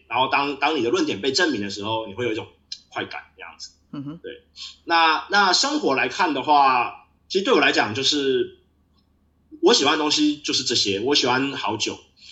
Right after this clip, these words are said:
Speaker 1: 呃，但是我喜欢好酒，我不一定要去外面喝，我可以买一些好酒自己炖在家里喝。对，然后我喜欢看书，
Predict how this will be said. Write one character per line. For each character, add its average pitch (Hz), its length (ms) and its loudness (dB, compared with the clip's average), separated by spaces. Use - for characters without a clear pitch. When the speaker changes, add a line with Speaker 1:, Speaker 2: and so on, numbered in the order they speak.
Speaker 1:
呃， 98 320 -6
但 - 120 2
是 175 60 4
我 135 80 2
喜 135 100 2
欢 135 80 0
好 160 100 4
酒， 175 100 6
我 117 60 0
不 175 120 4
一 - 20 6
定 156 80 4
要 151 60 2
去 151 100 0
外 147 160 2
面 120 160 -2
喝， 113 120 -6
我 104 60 -4
可 110 100 -2
以 131 40 2
买 95 120 0
一 110 40 -2
些 123 60 0
好 113 120 -2
酒 98 80 -2
自 - 300 -10
己 107 60 -4
炖 110 140 -4
在 113 80 -4
家 98 140 -2
里 92 140 -2
喝。 87 140 -20
对， 98 160 -10
然 117 120 -6
后 127 320 2
我 131 80 -2
喜 123 80 -2
欢 107 100 -4
看 110 220 0
书， 92 380 -6